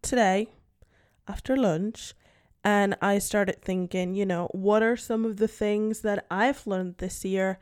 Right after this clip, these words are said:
What are some of the things that I'm gonna take with me to the next year? And what are some things that have helped me realize what's really important? I think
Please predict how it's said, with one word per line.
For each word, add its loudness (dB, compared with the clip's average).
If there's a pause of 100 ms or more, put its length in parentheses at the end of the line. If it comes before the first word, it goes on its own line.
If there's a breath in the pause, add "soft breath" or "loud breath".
(420 soft breath)
What 4
are 2
some -4
of -2
the -4
things -4
that -2
I'm -2
gonna -6
take -6
with -4
me -6
to -4
the -2
next -6
year? -6 (760 soft breath)
And 0 (680)
what 4
are 6
some -2
things -4
that -4
have -4
helped -6
me -2
realize 0
what's -6
really 0
important? -4 (520 soft breath)
I 0
think 0